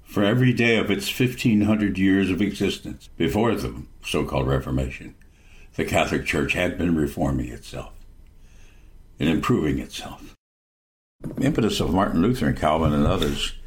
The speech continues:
arose from the ranks of those within the Church who were working for reform within the Church. One of those was Martin Luther, to start with. But it is, it is remarkable, and I've noticed it, in especially the field of music, that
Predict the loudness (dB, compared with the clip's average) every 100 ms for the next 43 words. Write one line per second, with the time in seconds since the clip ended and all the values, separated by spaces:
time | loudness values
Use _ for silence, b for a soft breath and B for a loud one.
0 | -10 -2 2 4 2 0 -2 -2 2 2
1 | 4 2 2 0 -2 0 0 0 0 0
2 | 2 2 0 -2 -6 -8 -16 -20 b b
3 | b b b 0 0 2 0 0 0 0
4 | -2 -2 0 0 -2 -2 0 -4 -10 b
5 | b b -6 -2 0 -2 -6 -14 -12 -12
6 | -12 -16 -20 _ -4 0 2 4 2 2
7 | 0 0 0 -4 -4 -6 -6 -12 -20 -20
8 | -16 -2 -2 0 -2 -4 -8 -16 -20 -20
9 | -20 -12 -2 2 4 4 4 2 2 2
10 | 2 2 4 2 2 0 2 4 2 2
11 | 2 2 0 -2 -8 -10 -20 b b b
12 | 0 2 0 -2 -2 0 0 0 0 2
13 | 2 2 2 2 2 -2 -4 -4 0 0
14 | -2